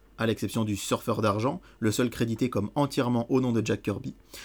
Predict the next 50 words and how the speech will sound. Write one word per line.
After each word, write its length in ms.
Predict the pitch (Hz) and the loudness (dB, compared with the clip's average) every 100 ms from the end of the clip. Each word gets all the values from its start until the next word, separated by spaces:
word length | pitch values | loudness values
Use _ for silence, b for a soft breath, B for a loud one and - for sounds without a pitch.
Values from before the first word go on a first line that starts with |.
| B B | B B
Doit-on 240 | 160 202 | 8 8
penser 240 | 185 185 233 | 4 2 4
que 100 | 175 | 6
Stan 160 | - | 6
Lee 160 | 175 190 | 6 6
a 60 | |
participé 480 | 170 156 151 - 170 | 4 0 0 2 6
à 40 | 160 | 6
la 80 | |
création 320 | 139 151 139 151 | 6 4 2 2
de 120 | 117 | 2
tous 180 | - 233 | 4 4
les 80 | |
personnages 460 | 202 196 180 170 156 | 6 6 6 4 6
Marvel ? 420 | 160 160 202 226 B B B | 6 6 4 2 B B B
Doit-on 260 | 156 160 165 | 6 6 6
penser 320 | 160 160 180 | 4 6 6
que 120 | 170 | 6
ce 120 | 135 135 | 4 6
n'est 120 | 131 | 6
jamais 280 | 160 170 151 | 8 8 10
l'autre 440 | 170 247 262 208 | 10 8 8 6
co-créateur 680 | 196 202 - 185 175 185 180 | 8 6 8 4 6 4 4
qui 120 | 165 | 4
est 20 | |
entré 240 | 151 139 156 | 4 4 4
dans 80 | |
le 80 | 151 | 4
bureau 240 | 147 160 160 | 4 4 6
de 80 | |
Stan 200 | 143 165 | 4 4
Lee 140 | 156 160 | 4 4
en 60 | |
lui 140 | 151 135 | 2 4
disant : 320 | 139 139 139 B B B | 4 4 2 B B B
J'ai 100 | 135 | 4
une 80 | 147 | 4
super 340 | - 196 208 | 4 8 10
idée 200 | 180 175 | 10 8
pour 100 | 175 | 8
mon 140 | 165 160 | 4 6
personnage ? 600 | 165 - 160 170 214 208 - b b b b | 4 6 4 6 2 -2 -16 b b b b
Mais 140 | 135 165 | 6 10
d'après 260 | 175 170 | 10 8
Stan 160 | - 139 | 6 4
Lee, 240 | 135 165 | 4 2
c'était 300 | - 127 139 | 0 2 2
toujours 480 | 139 151 135 175 - | 4 2 4 0 -2
son 260 | - 165 156 | 0 2 4
idée. » 300 | 117 110 | 2 0